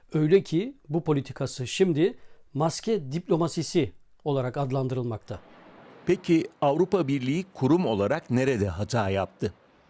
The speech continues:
Speaker 2: Çin'de Aralık'ta ortaya çıkan koronavirüs Avrupa'da resmi olarak yirmi beş Ocak'ta tespit edildi.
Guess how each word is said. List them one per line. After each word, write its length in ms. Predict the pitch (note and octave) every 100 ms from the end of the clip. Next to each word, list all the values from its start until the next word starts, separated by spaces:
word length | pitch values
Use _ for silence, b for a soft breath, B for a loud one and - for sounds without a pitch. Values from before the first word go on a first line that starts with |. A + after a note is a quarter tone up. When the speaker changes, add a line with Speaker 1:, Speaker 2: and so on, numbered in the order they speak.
| _
Speaker 2:
Çin'de 420 | - D#3 D#3 F#3 -
Aralık'ta 500 | C3+ C#3 C#3+ - G3
ortaya 400 | B2+ F2+ G2 F2
çıkan 340 | - G#2 G2
koronavirüs 720 | - A#2+ B2+ A#2 A2 D3+ F3+ - _
Avrupa'da 600 | C3+ D#3+ E3 D#3 F3 - A2
resmi 420 | C3 - E3+ E3+
olarak 300 | D#3 E3+ F3+ B2+
yirmi 300 | A#2+ C3 C#3+
beş 180 | G3+ F3
Ocak'ta 480 | B2 A2 G#2 - D#3
tespit 520 | A#2 G#2 - A2+ G#2
edildi. 380 | F#2 G2 E2